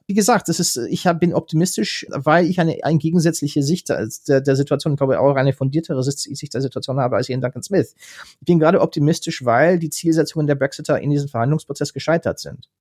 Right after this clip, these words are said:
Und dass am Ende dieses, dieses Dokument, und ich bin ein bisschen überrascht, wenn man durch diesen Detail, dieses Dok-, dieses Dokument stellt eigentlich eine fast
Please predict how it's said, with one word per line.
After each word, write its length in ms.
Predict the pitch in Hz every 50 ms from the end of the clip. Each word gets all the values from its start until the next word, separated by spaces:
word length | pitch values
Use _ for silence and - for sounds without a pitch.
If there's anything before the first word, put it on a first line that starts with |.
| _ -
Und 160 | - 147 139
dass 100 | 151 -
am 100 | 165 147
Ende 540 | 143 - 143 165 185 196 190 190 190 185 180 185 - - _ -
dieses, 220 | 165 151 - -
dieses 280 | 180 202 190 226 - -
Dokument, 720 | 220 208 214 - 202 175 151 147 143 117 95 - - -
und 240 | - 95 - 113 - 127 123
ich 140 | 127 - -
bin 120 | - 175
ein 100 | 160 160
bisschen 220 | 160 175 - - 156
überrascht, 420 | 156 151 139 156 208 208 - -
wenn 80 | 143 139
man 80 | 139
durch 140 | 131 139 139
diesen 240 | - 139 135 - 139
Detail, 240 | 131 - - 165 196
dieses 120 | 214 185
Dok-, 160 | - 139 -
dieses 200 | - 185 190 190
Dokument 480 | - 190 185 - 147 147 160 160 - - - - - - _ -
stellt 360 | - - 147 147 147 - -
eigentlich 640 | 117 131 165 180 180 - 175 180 180 - - - - _ - _ _ _ _ _ -
eine 720 | - 131 135 139 143 139 139 135 131 131 135 135 120 92 -
fast 640 | - - - 143 147 - - - - - - -